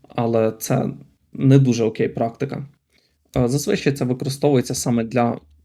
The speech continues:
модулів, які вже реалізовують якийсь функціонал. Е, наприклад, в нас є, е, Fofiche, який, е, має в собі масив enti-, Entity, і в нас, т-, так як в нас тільки один юзер, в нас більше нічого і нема.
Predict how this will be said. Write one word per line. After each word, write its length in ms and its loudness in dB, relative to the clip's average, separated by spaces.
модулів, 460 2
які 240 -2
вже 400 -4
реалізовують 680 0
якийсь 220 -6
функціонал. 500 -4
Е, 280 0
наприклад, 760 -2
в 40 -2
нас 260 -2
є, 60 -8
е, 400 -12
Fofiche, 520 -6
який, 560 -4
е, 120 -4
має 380 2
в 80 -6
собі 600 -2
масив 360 -2
enti-, 540 -6
Entity, 420 -2
і 120 0
в 60 4
нас, 200 2
т-, 120 -10
так 300 -4
як 120 -8
в 20 2
нас 140 0
тільки 220 -4
один 240 2
юзер, 280 -2
в 60 -4
нас 160 2
більше 380 -2
нічого 460 -2
і 280 -4
нема. 300 -2